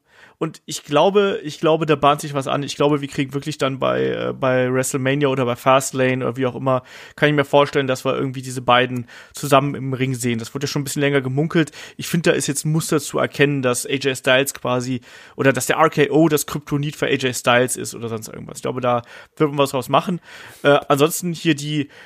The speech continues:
Geschichte mit Kofi Kingston. Das kann man gar nicht anders sagen. Das war aller-, allergeilstes Wrestling-Drama, wirklich die letzten, äh, zehn Minuten, zwölf Minuten, die es dann gedauert hat, nachdem Kofi Kingston ja dann erst Randy Orton noch ausgeschaltet hat und dann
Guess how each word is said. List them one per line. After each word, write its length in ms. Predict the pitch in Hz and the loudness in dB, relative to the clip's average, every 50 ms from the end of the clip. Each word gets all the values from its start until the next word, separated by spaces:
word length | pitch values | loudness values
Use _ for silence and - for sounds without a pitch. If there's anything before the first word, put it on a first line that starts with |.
| - - _ | -20 -20 _
Geschichte 400 | - 147 - - 202 185 - 165 | -4 0 2 2 2 2 2 0
mit 140 | 156 147 - | 0 -2 0
Kofi 280 | - 165 151 - 160 | 0 0 0 0 -4
Kingston. 460 | 135 - 160 170 180 - - 190 175 - - - - - - _ _ _ _ _ _ _ _ _ _ _ _ _ _ _ _ | -4 -2 -2 -2 -2 -2 -4 -4 -6 -6 -8 -16 -20 -20 -20 _ _ _ _ _ _ _ _ _ _ _ _ _ _ _ _
Das 120 | 123 - | -10 -8
kann 160 | - - 143 160 | -8 -2 0 0
man 100 | 160 135 | 2 2
gar 180 | 135 127 135 | 4 2 2
nicht 140 | 139 139 151 | 2 0 -4
anders 220 | 147 131 131 117 | -4 -4 -4 0
sagen. 240 | 123 - 160 190 165 | 2 4 4 4 2
Das 180 | 139 123 - - | 0 -4 -4 -6
war 140 | 127 113 135 | -4 -2 -2
aller-, 500 | 147 143 143 143 139 139 135 - - 135 | 0 2 2 2 2 0 -2 -4 -2 0
allergeilstes 960 | 147 160 185 180 170 156 - _ _ - 135 135 151 175 170 - 165 139 127 | 0 2 2 2 0 -2 -6 _ _ 4 4 6 6 4 2 -2 -6 -6 -2
Wrestling-Drama, 1040 | 131 151 180 - - 180 156 139 123 123 - 135 - 131 123 120 131 131 127 123 117 | -2 -2 -2 0 -2 -4 -4 -4 -6 -8 -8 -6 0 2 4 4 6 6 4 2 2
wirklich 300 | 131 131 - 135 - - | 0 -4 -6 -8 -10 -6
die 80 | - 131 | 0 0
letzten, 540 | 139 139 - - - - 143 135 135 135 | 0 0 0 -6 -6 -4 -4 -4 -4 -4
äh, 320 | 127 - 120 123 127 127 - | -6 -6 -4 -2 -2 -2 -2
zehn 260 | - - 170 160 151 | 0 2 4 4 4
Minuten, 360 | 147 143 147 156 156 160 - | 4 2 0 -2 -4 -6 -6
zwölf 280 | - - 170 160 151 - | -4 -2 -2 -2 -2 -4
Minuten, 320 | 160 147 165 196 185 - | -6 -6 -4 -6 -6 -6
die 80 | 139 143 | -6 -4
es 120 | 131 - | -4 -2
dann 160 | - 139 123 | -2 -2 -2
gedauert 440 | 120 123 - 131 165 165 139 123 - | -2 0 2 4 4 6 4 2 2
hat, 220 | 131 127 139 - - - - - - - - | -2 -2 -2 -2 -8 -14 -20 -20 -18 -6 -6
nachdem 360 | 139 - - 170 151 147 - | -4 0 2 0 0 0 0
Kofi 260 | - 165 156 156 156 | 0 0 0 0 -2
Kingston 380 | 135 - 170 175 - - 156 151 | -4 -4 -4 -4 -6 -4 -2 0
ja 80 | 143 | 0
dann 160 | 135 139 135 | 2 0 0
erst 260 | 131 123 123 135 - - | 0 -2 -4 -4 -4 0
Randy 280 | 143 139 139 135 143 | 2 2 2 2 0
Orton 300 | - 123 160 190 - 185 | 2 2 2 2 2 0
noch 120 | 170 165 - | -2 -2 -2
ausgeschaltet 640 | - 147 151 - - 151 - 160 151 147 143 139 - | -2 -2 -2 -2 -6 -2 2 2 2 2 2 -4 -6
hat 140 | 156 143 - | -6 -6 -6
und 180 | 139 139 131 | -8 -2 2
dann 220 | 143 139 143 135 | 2 2 2 2